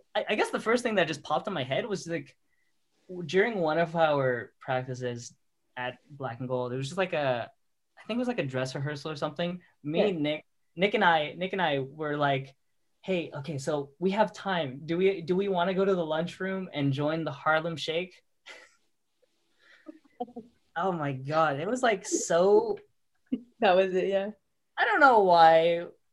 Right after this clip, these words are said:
Speaker 1: we did the Harlem Shake that we did. I don't know why that was a thing, but, uh, when
Speaker 2: Joji
Speaker 1: we
Speaker 2: invented it. Shout out Joji, shout out eighty-eight Rising.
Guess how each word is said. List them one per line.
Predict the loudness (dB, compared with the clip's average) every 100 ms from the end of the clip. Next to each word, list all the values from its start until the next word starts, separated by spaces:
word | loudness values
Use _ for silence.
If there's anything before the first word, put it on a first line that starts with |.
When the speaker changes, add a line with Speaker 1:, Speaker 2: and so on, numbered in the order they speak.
| -10
Speaker 1:
we | -6 -6
did | -4 -6 -4
the | -4
Harlem | 0 0 -2
Shake | -4 -2 -4 -4
that | -4
we | -4
did. | -6 -8 -10 -14 _ _ _ _ _ _ _ _ -20 -10
I | -2
don't | 4
know | 6
why | 6 4 4
that | 2
was | 0
a | -4
thing, | -4 -4 -4 -12 _
but, | 0 0 2
uh, | 4 6 4 0 -12 -2
when | 10
Speaker 2:
Joji | 10 10 6 4 6
Speaker 1:
we | 6
Speaker 2:
invented | 8 8 8 10
it. | 10
Shout | 10 8
out | 10 10
Joji, | 8 8 6 0 0 2 0
shout | 0 6 10
out | 10
eighty-eight | 8 4 4 2 4
Rising. | 4 4 2 -2 -4 -4 -8